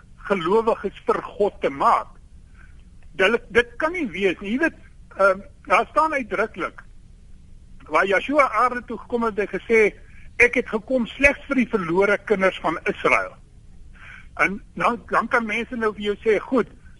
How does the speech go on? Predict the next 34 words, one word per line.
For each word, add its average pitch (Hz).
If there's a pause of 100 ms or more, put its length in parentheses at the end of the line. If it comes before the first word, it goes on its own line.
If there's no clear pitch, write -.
maar 240
wat 208
nou 247
van 240
daai 202
heidense 214
vrouens, 208
wat, 175 (100)
eh, 165
daai 160
Kanaanitiese 185
vrou 202
wat 180
na 175
hom 165
toe 175
gekom 214
het?" 247 (960)
Dan 170
moet 233
jy 254
mooi 254
luister, 233
wat 202
het 233
hy 226
vir 226
haar 208
gesê? 220 (800)
"Gaan 262
heen 226
en 208
laat 196
dit 196